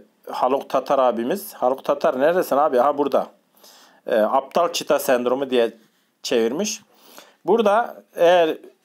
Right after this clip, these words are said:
bunlar eforlarını düzgün kullanmasalar açlıktan ölüyorlar. Onun için ava giderken,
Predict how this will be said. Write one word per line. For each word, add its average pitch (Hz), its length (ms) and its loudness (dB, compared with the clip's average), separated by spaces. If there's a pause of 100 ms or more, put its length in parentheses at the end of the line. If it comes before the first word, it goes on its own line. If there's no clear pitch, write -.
bunlar 156 380 0
eforlarını 170 920 2 (100)
düzgün 147 680 -4 (2250)
kullanmasalar 170 1000 0 (100)
açlıktan 226 560 -2
ölüyorlar. 147 640 0
Onun 196 260 2
için 220 420 -2 (520)
ava 165 300 2
giderken, 208 760 0